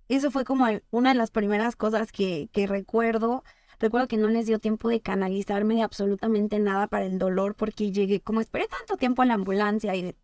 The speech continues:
tuvimos que irnos por nuestra propia cuenta y llegar y así,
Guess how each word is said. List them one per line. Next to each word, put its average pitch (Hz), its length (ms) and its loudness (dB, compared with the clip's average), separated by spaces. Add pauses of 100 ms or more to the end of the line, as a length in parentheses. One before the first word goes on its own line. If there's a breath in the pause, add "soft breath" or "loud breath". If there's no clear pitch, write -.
(100)
tuvimos 240 340 2
que 208 480 0
irnos 208 300 -2
por 185 140 -2
nuestra 180 280 -2
propia 202 340 -2
cuenta 208 400 0
y 202 140 -2
llegar 190 300 0
y 190 80 -2
así, 202 280 -4